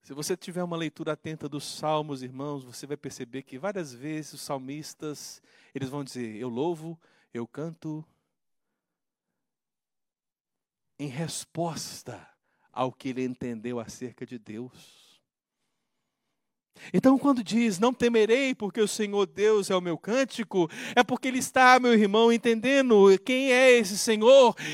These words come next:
E à medida que ele vai entendendo que ele é esse Senhor, ele o admira.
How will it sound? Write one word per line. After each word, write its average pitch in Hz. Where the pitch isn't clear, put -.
E 214
à 262
medida 269
que -
ele 262
vai 262
entendendo 262
que -
ele 262
é 269
esse 254
Senhor, 262
ele 254
o 240
admira. 233